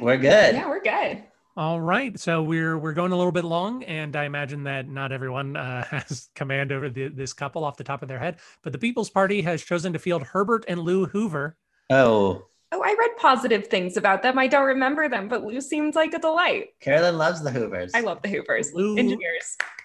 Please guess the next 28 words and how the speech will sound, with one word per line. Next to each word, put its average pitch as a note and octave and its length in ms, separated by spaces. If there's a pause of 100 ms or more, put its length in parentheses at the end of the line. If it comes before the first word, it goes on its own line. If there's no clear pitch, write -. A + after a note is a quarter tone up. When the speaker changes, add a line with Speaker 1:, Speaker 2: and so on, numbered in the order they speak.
(360)
Speaker 3:
The F#3 180
Hoovers G#3 600
and E3 320
Lou D#3 200
Hoover C#3 320
do C#3 220
seem C#3 280
fantastic, B2+ 920
but D3 360
Speaker 1:
<laughs> C#3 140
Speaker 3:
the, C#3+ 200
the D#3 80
Hoovers A3+ 360
were G3 300
a E3 160
really F3+ 260
spectacular D#3 680
couple C#3 560 (580)
that C3+ 340
waited D#3 300
to D#3+ 80
get D3+ 180
married C#3 380
until C3 640
after B2+ 680
Lou B2 460
graduated B2 600
college D#3 580